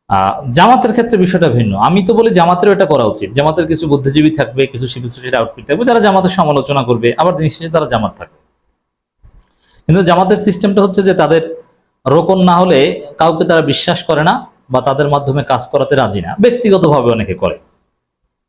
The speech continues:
দর্শক, এই উমামা ফাতেমা বলছেন, যারা এতদিন ছাত্রলীগের মধ্যে মিশে সারভাইভ করার ভং ধরে, সেই ছাত্র সংগঠন কিনা এখন আরেকজনকে ট্যাগ দিতে আসে।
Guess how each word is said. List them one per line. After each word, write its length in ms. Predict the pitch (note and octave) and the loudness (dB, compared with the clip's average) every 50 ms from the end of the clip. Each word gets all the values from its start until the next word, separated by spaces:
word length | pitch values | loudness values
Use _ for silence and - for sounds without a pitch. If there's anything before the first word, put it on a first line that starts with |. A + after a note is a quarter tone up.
| _ - - - - _ _ _ _ _ _ _ _ _ _ _ _ _ _ _ _ _ _ | _ -20 -20 -20 -20 _ _ _ _ _ _ _ _ _ _ _ _ _ _ _ _ _ _
দর্শক, 200 | E3+ D#3+ - A#3 | -4 -2 -2 -2
এই 140 | A3 B3+ G#3 | 0 2 2
উমামা 440 | E3+ F#3 F3 G3+ A3 A#3 B3 B3 B3 | 4 4 4 4 4 4 4 2 2
ফাতেমা 300 | A3 G#3+ - G#3+ G3+ G3 | 0 2 2 2 2 2
বলছেন, 520 | D#3+ D3 D3 C#3+ - - C3 D#3 A#3 - - _ _ _ _ _ _ _ _ _ _ _ _ _ - - - | 2 2 0 2 0 0 0 0 -2 -6 -10 _ _ _ _ _ _ _ _ _ _ _ _ _ -20 -6 0
যারা 200 | C3 F#3 G#3 A3 | 2 4 4 4
এতদিন 260 | G3 - F#3+ F#3 A3 | 4 4 2 2 2
ছাত্রলীগের 580 | G#3 - F3+ D#3+ - F#3 G3 G3+ G3 G#3 G#3 G3+ | 2 2 0 0 2 2 0 2 2 2 2 2
মধ্যে 420 | F3 D#3 D#3+ D#3 C3+ C3+ E3 F#3 | 2 2 0 0 2 2 2 2
মিশে 380 | F#3 D3 D3+ - - A#2+ - - - _ _ _ _ - - - _ _ _ _ _ - | 4 2 0 0 0 -2 -2 -4 -10 _ _ _ _ -20 -20 -20 _ _ _ _ _ -8
সারভাইভ 440 | - - D#3+ D3+ D3 D#3 E3 D#3+ E3 - | -2 0 0 2 2 2 0 0 0 0
করার 380 | D#3 C#3+ C#3 B2 G#2+ - - - _ _ _ _ _ _ _ _ _ _ _ - _ - - - _ A#2 | 0 2 2 2 0 -4 -10 -16 _ _ _ _ _ _ _ _ _ _ _ -20 _ -20 -20 -8 _ 0
ভং 340 | A2 C3+ F3+ A3 A3 G#3+ G3+ | 4 4 6 6 6 4 4
ধরে, 320 | E3 C#3 G#2+ F#2+ F2+ F#2 - - | 2 2 0 0 -4 -6 -8 -8
সেই 360 | - - F#3 F#3 F#3 F3+ F3+ | -2 0 2 2 2 2 0
ছাত্র 280 | - - D#3+ D#3 G3+ F#3+ | 0 -2 0 0 0 0
সংগঠন 460 | - G3+ G3 G3 G3 G3 G#3+ F#3 F3+ | 0 0 0 0 2 2 0 0 0
কিনা 300 | F#3 F3+ E3 D3+ C3+ C3+ | 0 0 2 2 2 0
এখন 340 | C3+ B2+ D3+ D3 C3+ B2 - _ _ _ _ _ _ _ _ _ _ _ - | 0 0 0 -2 -2 -4 -10 _ _ _ _ _ _ _ _ _ _ _ 0
আরেকজনকে 540 | D3 D#3+ F3 F3 E3 E3 F#3+ F#3 F3+ F3+ | 2 2 2 2 2 0 2 2 2 0
ট্যাগ 320 | E3+ - - F3+ E3 D#3 C3+ | 0 0 0 0 2 2 2
দিতে 220 | D3 C3+ - A#2+ | 0 0 2 0
আসে। 240 | F#2+ - - - | -2 -2 -4 -10